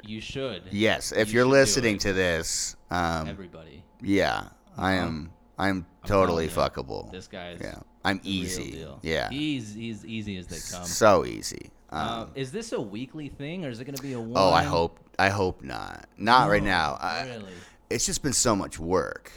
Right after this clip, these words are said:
Speaker 1: No way.
Speaker 2: So, 'cause, yeah, we were, 'cause we're writing, you know, like, basically an hour of all new m-, material. So we've got,
Speaker 1: Right.
Speaker 2: you know, a monologue. We've got a
Speaker 1: Right.
Speaker 2: bunch of people working on. We've got, um, live sketches. We've got the, the pre-tape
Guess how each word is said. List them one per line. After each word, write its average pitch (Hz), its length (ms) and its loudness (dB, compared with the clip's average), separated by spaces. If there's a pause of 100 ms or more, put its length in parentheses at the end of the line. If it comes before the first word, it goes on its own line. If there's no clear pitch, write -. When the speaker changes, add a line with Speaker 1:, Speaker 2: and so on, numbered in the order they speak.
(120)
Speaker 1:
No 147 240 -12
way. 107 380 -16
Speaker 2:
So, 101 520 6
'cause, 110 220 -2
yeah, 117 220 8
we 104 140 4
were, 107 240 -6
'cause 107 160 -8
we're 113 140 4
writing, 104 380 6
you 92 40 -2
know, 85 240 -2
like, 78 220 -6 (960)
basically 98 320 0
an 82 140 -2
hour 87 420 4
of 85 100 0
all 80 280 2
new 78 180 -4
m-, 69 220 -8 (380)
material. 78 600 -4
So 85 120 -6
we've 85 180 -2
got, 90 120 4
Speaker 1:
Right. 82 80 0
Speaker 2:
you 85 80 -4
know, 80 120 -4
a 76 80 -4
monologue. 92 880 4
We've 82 140 -4
got 85 80 -2
a 80 80 -2
Speaker 1:
Right. 80 40 -4
Speaker 2:
bunch 82 140 -4
of - 60 -18
people 80 200 -6
working 80 320 -2
on. 80 260 -2
We've 78 200 -6
got, 78 420 0
um, 67 380 -8 (800)
live 98 400 2
sketches. 95 500 0
We've 85 140 -4
got 82 260 2
the, 73 280 -4
the 73 120 -4
pre-tape 98 640 0